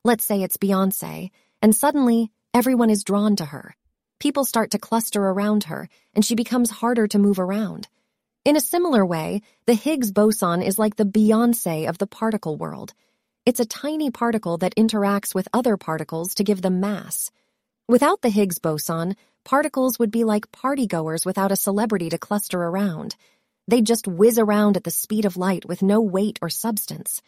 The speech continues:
Now, you might be wondering, how did scientists even discover the Higgs boson in the first place? Well, it was a bit like trying to find a needle in a haystack. Scientists built a massive particle accelerator called the Large Hadron Collider,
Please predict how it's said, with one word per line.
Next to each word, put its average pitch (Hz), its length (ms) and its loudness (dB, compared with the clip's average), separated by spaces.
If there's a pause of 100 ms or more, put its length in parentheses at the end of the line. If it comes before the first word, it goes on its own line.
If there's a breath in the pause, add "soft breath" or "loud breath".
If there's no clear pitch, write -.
(540)
Now, 269 140 4
you 277 140 2
might 339 180 -2
be 294 100 -2
wondering, 202 560 -2 (380)
how 285 160 -4
did 392 160 -2
scientists 247 720 -2
even 220 200 2
discover 196 540 -2
the 160 100 -6
Higgs 196 360 -2
boson 185 480 -2
in 165 100 -6
the 165 80 -8
first 220 340 -8
place? 196 400 -10 (560)
Well, 247 360 2 (300 soft breath)
it 254 120 0
was 294 100 -2
a 339 60 0
bit 381 160 -2
like 262 200 -4
trying 214 260 2
to 208 80 0
find 190 260 -2
a 180 60 0
needle 185 420 2
in 160 100 -6
a 160 60 -4
haystack. 170 680 -8 (580)
Scientists 277 760 -2
built 214 280 0
a 196 40 2
massive 214 680 0
particle 208 440 -4
accelerator 175 680 -6
called 196 280 -2
the 190 120 0
Large 226 480 -2
Hadron 214 500 0
Collider, 190 640 -4